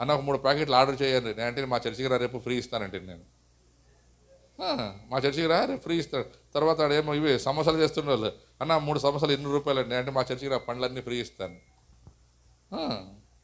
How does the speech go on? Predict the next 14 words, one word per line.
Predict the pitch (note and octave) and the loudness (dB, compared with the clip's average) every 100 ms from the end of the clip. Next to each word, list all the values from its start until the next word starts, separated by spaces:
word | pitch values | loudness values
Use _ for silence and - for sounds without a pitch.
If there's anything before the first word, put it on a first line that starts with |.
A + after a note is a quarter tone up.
| _ _ | _ _
వ్యాపారం. | C3 C#3 D3 A#2+ F2+ - _ _ _ _ _ _ _ _ _ _ _ - | 2 4 4 2 -2 -10 _ _ _ _ _ _ _ _ _ _ _ -6
పండగ | B2+ C#3+ | 2 2
పేరు | C3+ C#3+ | 4 2
మీదేమి | C#3+ D3+ G3+ F4+ - _ _ _ _ _ _ _ - | 4 4 2 0 -6 _ _ _ _ _ _ _ -4
వ్యాపారం. | A#2 A#2 A#2 G#2+ F#2+ F2 _ _ _ | -4 0 -2 -2 -6 -10 _ _ _
వాళ్ళకి | B2+ C#3+ | -8 -4
తెలుసు. | D3 F3+ G#3 - - _ _ _ _ _ | -4 -2 -4 -4 -10 _ _ _ _ _
అయితే | A#2 B2 | -10 -6
నేను | C#3+ | -2
చెప్తానండి, | D3 D3 D#3+ D#3+ D3+ C3 G2+ - _ _ | -2 -2 -6 -6 -4 -4 -4 -12 _ _
మన | G#2+ A#2 | -6 -2
దేవుడు | B2 A#2+ C3 C#3 B2+ B2 A#2+ A#2+ | -2 0 0 0 0 0 -2 -6
నాశనమును | G#2 A2+ A#2+ - A#2+ A#2 A2 | -4 -2 -2 -4 -6 -6 -10
కోరువాడు | - G#2+ G#2+ G2+ G2 | -4 -4 -2 -2 -4